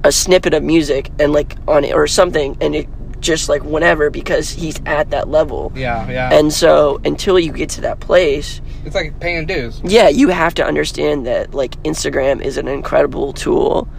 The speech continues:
Speaker 2: Mm-hmm.
Speaker 1: for people to find your work, and at the end of the day, it goes back to that thing of, like, ah, you, if I'm gonna go out in terms of being a-, as an artist, I'm gonna go out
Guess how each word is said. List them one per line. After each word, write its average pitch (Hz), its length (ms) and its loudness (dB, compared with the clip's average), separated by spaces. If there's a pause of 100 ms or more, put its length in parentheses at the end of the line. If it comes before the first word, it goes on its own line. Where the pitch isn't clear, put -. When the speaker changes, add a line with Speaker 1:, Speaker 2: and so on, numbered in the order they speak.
Speaker 2:
Mm-hmm. 127 320 -8
Speaker 1:
for 139 500 0 (320)
people - 360 -4
to - 80 -10
find 143 400 0
your 107 180 -4
work, 135 500 0 (140)
and 131 560 -2 (320)
at 151 100 4
the 170 140 6
end 180 80 4
of 185 80 2
the 151 80 0
day, 143 480 2 (640)
it 143 80 2
goes 147 240 4
back 143 200 4
to 143 80 -8
that 135 200 -2
thing 135 320 -2
of, 135 160 -6
like, 120 300 -2 (1600)
ah, - 460 -8
you, 175 320 -2 (320)
if 147 180 2
I'm 190 180 4
gonna 247 220 6
go 160 380 4
out 156 420 0
in 143 120 -4
terms 147 340 0
of 123 220 -6
being 143 300 -2
a-, - 120 -2
as 147 80 0
an - 160 -4
artist, 160 480 2 (120)
I'm 160 120 4
gonna 190 180 6
go 156 200 6
out 135 340 2